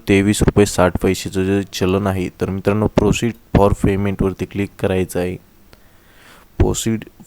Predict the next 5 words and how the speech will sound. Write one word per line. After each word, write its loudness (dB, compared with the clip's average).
for 4
पेमेंटवरती -2
क्लिक -6
केल्यानंतर -6
मित्रांनो -10